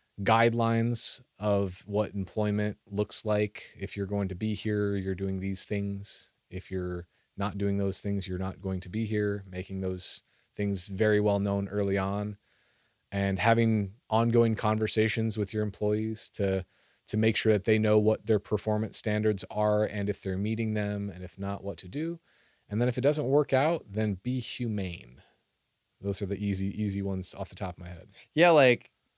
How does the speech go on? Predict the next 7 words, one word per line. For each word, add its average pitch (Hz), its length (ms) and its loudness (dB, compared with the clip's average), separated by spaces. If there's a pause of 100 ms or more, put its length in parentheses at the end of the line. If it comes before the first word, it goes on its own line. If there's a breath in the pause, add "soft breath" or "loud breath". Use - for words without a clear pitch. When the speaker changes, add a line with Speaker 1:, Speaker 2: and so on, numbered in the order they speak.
(120)
Speaker 2:
said 151 320 6
another 135 340 6
way, 127 240 8
the 110 160 2
best 131 480 6
way 135 280 4
to 113 220 -2